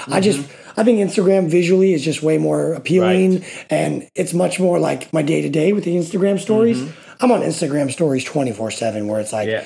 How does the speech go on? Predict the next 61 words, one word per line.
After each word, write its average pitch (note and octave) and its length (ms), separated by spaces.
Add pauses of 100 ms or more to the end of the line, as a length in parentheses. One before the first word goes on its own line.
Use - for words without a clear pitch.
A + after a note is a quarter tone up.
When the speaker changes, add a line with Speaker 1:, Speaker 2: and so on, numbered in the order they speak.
(240)
Speaker 1:
"I'm G#3+ 80
doing A#3+ 180
this B3 220
today," G3+ 320
you E3+ 60
know, F3 240
and C#3 180 (680)
there's F#3+ 120
a G3 40
Speaker 2:
Mm-hmm. F#3+ 40
Speaker 1:
bunch G#3 200
of E3 60
story G#3 360
highlights F#3 480
of E3 40
me F3 140
doing E3+ 240
trips. E3 480
So C3+ 480 (160)
Speaker 2:
I'm A2+ 100
looking C#3 280
at C3+ 80
it A#2+ 100
right A#2 180
now. C#3 440
Speaker 1:
Is D#3+ 160
Speaker 2:
There's - 20
Speaker 1:
it G3 120
Speaker 2:
a, - 40 (160)
Speaker 1:
t- - 60 (180)
Speaker 2:
there's B2 160
a G2+ 80
wedding D3+ 400
ring F3+ 240
in F3 140
here, E3+ 320
Speaker 1:
Oh, F3+ 200
Speaker 2:
but F3 120
Speaker 1:
yeah, D#3 60
Speaker 2:
then - 120
Speaker 1:
yeah. C#3 60
Speaker 2:
there's C3 120
a C#3 60
lot B2+ 340
Speaker 1:
<laughs> C#3 80
Speaker 2:
of A2 160 (360)
coffee, C3+ 600
looks A#2+ 200
like A2+ 160
farmland, B2 760 (200)
Speaker 1:
Oh, B2 80
Speaker 2:
as A#2 100
Speaker 1:
yeah. A2 100
Speaker 2:
well B2 160
as A2+ 140
just A2+ 160
the - 80
culture. G#2+ 380
Someone C3 320
like A#2+ 180
me C3+ 300